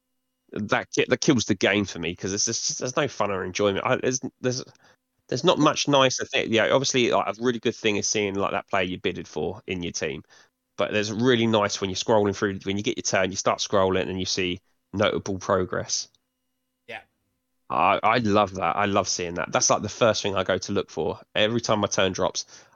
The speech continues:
Speaker 1: I just scroll, I scroll slowly through all of it, but I, straight away I go straight to that second page to have a look at notable progress. I don't, yeah, I don't look at bids and stuff like that too much, but I'll go for, I'll go for the notable progress. Yeah, I quite like that.
Speaker 2: No,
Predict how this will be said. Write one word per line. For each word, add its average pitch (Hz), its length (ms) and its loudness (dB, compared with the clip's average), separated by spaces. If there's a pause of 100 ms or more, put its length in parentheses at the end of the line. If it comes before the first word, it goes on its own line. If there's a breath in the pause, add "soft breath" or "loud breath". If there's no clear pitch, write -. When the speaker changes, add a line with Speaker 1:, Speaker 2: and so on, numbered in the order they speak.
(120)
Speaker 1:
I - 60 -4
just - 160 0
scroll, 101 340 4
I 92 60 -8
scroll 101 280 0
slowly 95 340 2
through 92 200 -4
all 87 140 0
of 85 60 -2
it, - 120 -4
but - 160 -6
I, 98 100 -8
straight - 320 2
away 95 160 4
I 92 40 2
go 92 140 -6
straight 95 220 -2
to - 40 -10
that - 120 -2
second - 260 -6
page 92 340 -8 (360 soft breath)
to - 120 -2
have 92 80 -4
a 95 60 2
look 92 160 -4
at - 80 -6
notable 92 280 -2
progress. 85 600 -4 (160)
I 98 80 -2
don't, 87 180 0 (300)
yeah, 92 120 2
I 95 40 2
don't 82 240 -2
look 107 240 0
at - 60 -8 (140)
bids 101 240 2
and 87 160 -4
stuff - 280 -2
like 82 160 2
that - 40 -20
too 90 180 -2
much, 85 280 -4
but - 180 -6 (380 loud breath)
I'll - 100 -4
go 95 140 2
for, - 180 -2
I'll - 60 2
go 113 160 2
for 90 100 -8
the 92 100 -4
notable 92 320 0
progress. - 580 -6 (680)
Yeah, 92 180 0
I 101 40 2
quite 78 260 -2
like - 140 -4
that. 67 180 -6
Speaker 2:
No, 101 200 -16